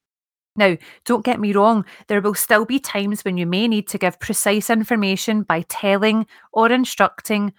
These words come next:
or directing, or to provide boundaries perhaps to a task. Of course, that will still be the case, but it shouldn't be the norm. It may be useful for short-term or tasks that are quick win related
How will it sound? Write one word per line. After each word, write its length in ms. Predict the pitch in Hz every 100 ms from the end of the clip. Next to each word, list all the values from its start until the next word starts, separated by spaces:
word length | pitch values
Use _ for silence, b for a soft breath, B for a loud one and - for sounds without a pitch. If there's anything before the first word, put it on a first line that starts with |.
| b -
or 160 | 190 180
directing, 760 | 185 170 160 - - 190 185 -
or 100 | 202
to 120 | -
provide 460 | - 214 202 196 -
boundaries 540 | 233 285 254 180 190
perhaps 480 | - 196 185 180 -
to 180 | - 185
a 40 |
task. 600 | 165 - 156 160 - - b b b -
Of 200 | 220 -
course, 380 | - 254 262 -
that 180 | 226
will 80 | 214
still 240 | - 202 190
be 100 | 190
the 80 |
case, 400 | 185 - 170 160 b b b
but 120 | 240 226
it 120 | -
shouldn't 340 | - 226 226
be 160 | 214 202
the 80 | 180
norm. 400 | 170 175 202 190 _ b b b -
It 120 | 220
may 140 | 233
be 100 | 233
useful 400 | 220 247 - 277
for 120 | 247
short-term 680 | 214 - 196 - 196 185 185 - -
or 120 | 170
tasks 600 | - 233 247 247 - -
that 120 | - -
are 60 |
quick 340 | - - - -
win 240 | 233 247
related 600 | 254 254 247 - 262 247